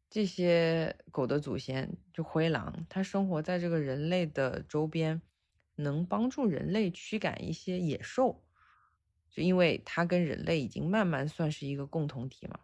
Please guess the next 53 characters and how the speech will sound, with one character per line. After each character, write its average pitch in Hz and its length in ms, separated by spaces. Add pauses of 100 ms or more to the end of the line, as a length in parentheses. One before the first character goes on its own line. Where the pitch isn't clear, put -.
(380)
虽 - 160
然 156 100
它 156 160
没 139 140
有 135 180
已 127 160
经 135 380
进 196 240
入 151 260
了 90 140
人 90 200
类 143 140
的 82 360 (540)
生 170 320
活 120 220
里 147 400
面， - 300
就 - 120
是 131 160
帮 139 280
助 151 120
人， 85 300 (380)
但 208 120
是 208 60
它 202 160
在 214 100
边 190 300
上 196 180
晃 202 240
悠 170 120
晃 170 240
悠， 147 120
可 147 140
能 139 240 (600)
有 120 200
野 143 180
兽 165 200
来 135 200
的 - 80
时 156 160
候 - 400
就 151 120
帮 151 200
人 143 140
类 170 160
驱 - 220
赶 - 160
了。 - 200
所 - 220
以 214 60
在 233 180
这 226 100
个 214 160